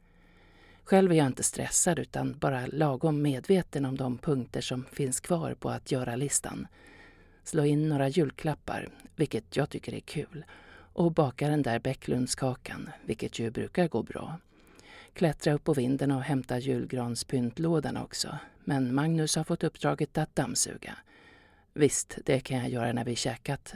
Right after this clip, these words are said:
sa han igår, "men än är det inte gjort. Innan dess är det ju inte läge att ta in granen.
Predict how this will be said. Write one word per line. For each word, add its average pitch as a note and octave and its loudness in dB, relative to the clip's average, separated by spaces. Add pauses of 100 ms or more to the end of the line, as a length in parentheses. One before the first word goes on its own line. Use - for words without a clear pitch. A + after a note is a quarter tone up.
sa - 2
han C3+ -4
igår, - -8 (200)
"men C3 -2 (120)
än D#3 0
är F3+ 0
det F#3+ -2
inte F3 0
gjort. - -4 (300)
Innan B2 0
dess E3 2
är D3+ 6
det C3+ 4
ju C3 6
inte B2 0
läge A#2+ -4
att A#2 -4
ta C3+ -2
in A#2+ -2
granen. D3 -2